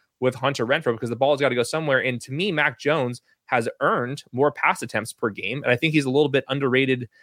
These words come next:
in that capacity. Now, like, he's n-, not gonna be, like, I'm hoping he becomes Phillip Rivers, you know? But I think he, he is on that path. Like, he's getting there. And I think Bill Belichick is pretty, uh, intrigued by this. I think that's why he's,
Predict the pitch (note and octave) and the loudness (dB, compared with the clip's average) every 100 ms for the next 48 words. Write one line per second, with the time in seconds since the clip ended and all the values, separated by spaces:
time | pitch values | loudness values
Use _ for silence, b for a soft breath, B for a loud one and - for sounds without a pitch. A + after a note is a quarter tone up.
0 | b _ B2+ B2+ - - B2 G#2+ - A2+ | b _ -2 -2 -2 -2 0 0 -4 0
1 | B2+ B2 B2 - b b C3+ C3 C#3+ - | 2 4 2 -2 b b -4 -4 -4 -4
2 | D3+ F#3 F#3 F#3 D3+ D#3+ D#3 C#3 C3 C3 | 0 2 2 0 0 -2 0 0 0 -2
3 | - D3+ - F#3+ F#3+ E3 E3+ D3 C3+ C#3 | -4 -4 0 0 0 -2 -4 -4 -2 -2
4 | C#3 - C3 A#2+ A2 A2 A#2+ C3 - _ | -2 0 2 2 0 0 -2 -4 -10 _
5 | _ - A#2+ B2 C#3+ b b - C#3 G3 | _ -6 0 0 0 b b 0 2 2
6 | C4 B3 E3+ - F3+ G#3+ C#3 G#3 B2+ A#2+ | -2 -4 -6 -6 -8 -4 0 0 0 -4
7 | - - _ _ - F3+ D3+ C#3 D3+ - | -6 -14 _ _ -2 0 0 0 -2 -2
8 | C#3+ - A2+ - G3+ A2+ E3 F3+ A#2 A2+ | -4 -2 -6 -2 -4 0 2 2 2 2
9 | A2 G#2+ B B - A#2 D#3+ F#3 E3 F3+ | 2 0 B B -4 0 2 2 2 2
10 | C#3+ C#3+ C3+ B2+ G#2 - C#3+ C3+ A#2+ A2 | 4 2 2 0 -2 -2 2 2 2 -2
11 | b b b - A2 B2+ A2+ - D3+ D#3 | b b b 0 2 2 -2 0 0 2
12 | A#2+ A2 A2+ A2 B2 D#3+ B2+ B2 B2 B2 | 2 2 2 2 0 0 0 2 2 2
13 | A#2+ | -2